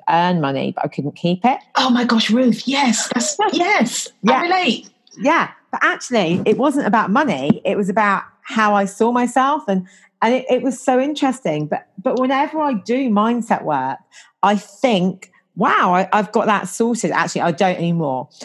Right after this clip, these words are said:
Speaker 1: But for a long time, I thought, "Wow, I've got that sorted. I can do that now." Um, and then something else comes along and you're like,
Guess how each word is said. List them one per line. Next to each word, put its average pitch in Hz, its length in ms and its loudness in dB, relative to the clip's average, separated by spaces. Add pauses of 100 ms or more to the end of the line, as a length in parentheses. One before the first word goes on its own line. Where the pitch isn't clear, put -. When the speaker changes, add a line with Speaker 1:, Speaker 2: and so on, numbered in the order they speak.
(160)
Speaker 1:
But - 120 -4
for 208 80 2
a 208 40 4
long 247 240 2
time, 180 180 4
I 165 80 2
thought, 156 320 0 (220)
"Wow, 254 320 2
I've 170 140 0
got 160 80 -2
that 165 160 0
sorted. 202 320 0
I 190 100 2
can 240 160 0
do 240 200 2
that 311 200 2
now." 147 380 -4 (440)
Um, 214 280 2
and 226 200 0
then 208 500 0 (760)
something 143 420 -4
else 190 240 2
comes 165 280 0
along 135 300 0
and 147 80 0
you're 156 80 2
like, 156 180 2